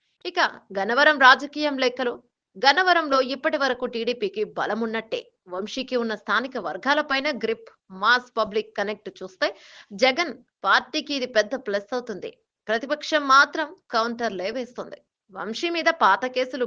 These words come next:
గుర్తు చేస్తారు, భద్రతా అంశాన్ని రాజకీయంగా వాడుతారు. కానీ వంశీకి ఇవన్నీ కొత్తేమీ కావు. ఎన్ని సమస్యలు వచ్చినా తనదైన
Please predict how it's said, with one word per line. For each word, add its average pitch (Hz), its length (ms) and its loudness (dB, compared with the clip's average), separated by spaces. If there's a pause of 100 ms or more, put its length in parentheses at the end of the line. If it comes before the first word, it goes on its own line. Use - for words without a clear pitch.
గుర్తు 233 300 -10
చేస్తారు, 226 400 -8 (640)
భద్రతా 294 360 2 (160)
అంశాన్ని 302 400 -2 (140)
రాజకీయంగా 233 680 -4
వాడుతారు. 202 420 -8 (340)
కానీ 302 260 -8
వంశీకి 196 500 -6 (200)
ఇవన్నీ 294 300 -4 (140)
కొత్తేమీ 269 420 -6 (100)
కావు. 262 240 -8 (380)
ఎన్ని 247 280 -6
సమస్యలు 226 560 -8
వచ్చినా 269 280 -8 (380)
తనదైన 311 500 2